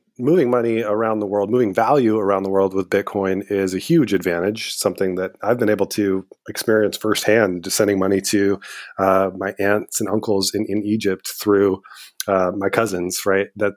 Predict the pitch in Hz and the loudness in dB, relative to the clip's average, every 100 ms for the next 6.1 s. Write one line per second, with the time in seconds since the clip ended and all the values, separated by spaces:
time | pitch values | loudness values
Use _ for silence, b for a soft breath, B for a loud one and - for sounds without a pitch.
0 | - 107 101 - - 113 127 113 117 110 | -2 0 0 -2 -8 0 0 2 0 0
1 | - 104 101 101 101 107 95 92 95 113 | 2 2 2 0 -4 -6 -4 -4 -4 -6
2 | - 107 110 - 107 95 92 - 95 95 | 0 0 0 -2 0 0 -4 -10 -8 -8
3 | - b b b 120 113 110 - 110 107 | -10 b b b 2 2 0 -2 -2 -2
4 | 98 101 98 104 98 - 104 - 113 117 | 0 0 2 -2 -2 -8 -8 0 2 2
5 | 110 95 120 107 92 - 95 92 87 90 | 0 2 2 4 0 0 -2 -2 -2 -4